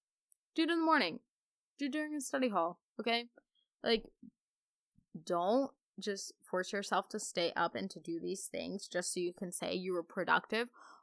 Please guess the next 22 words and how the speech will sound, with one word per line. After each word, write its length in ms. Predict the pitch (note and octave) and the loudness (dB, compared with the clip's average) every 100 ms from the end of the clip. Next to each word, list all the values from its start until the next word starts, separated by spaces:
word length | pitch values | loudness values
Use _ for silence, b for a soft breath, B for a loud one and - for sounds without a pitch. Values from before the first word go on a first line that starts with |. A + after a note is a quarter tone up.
| B - | B 2
or 180 | A3+ G3 | 4 4
don't 380 | G3 G#3 B3+ | 2 2 0
plan 400 | - - F#3 F#3+ | -6 -2 0 0
stuff 240 | G#3 - G3+ | -2 -4 -4
out 300 | F3 F3+ F3 | 2 2 2
during 220 | G3+ F#3 | -2 -2
your 120 | F3+ F3 | -4 -4
day 480 | E3 E3 E3+ F#3+ | 0 2 4 4
so 200 | - - | 0 -2
you 60 | G3 | -2
can 160 | - F3+ | -2 -4
be 100 | E3+ | -2
busy, 420 | F3+ E3 E3+ E3 | 2 2 0 -4
because 260 | - G3 A3 | -4 -2 -2
busy 420 | F#3+ D4 F4+ F#4 F#4 | 2 2 2 2 0
does 140 | D4+ | 0
not 180 | E4+ D#4+ | 2 2
equal 240 | D#4+ D4 | 2 -2
productive, 540 | C4+ D4 C4+ B3+ F3+ E3 | 0 2 2 2 -4 2
y'all. 320 | E3 E3 E3+ B B B _ | 6 6 4 B B B _
Um, 320 | G3+ G3+ G3+ G3 | 0 2 0 -4
productive, 720 | A3+ C4 C#4 - G#3 F#3 | -2 0 0 0 2 2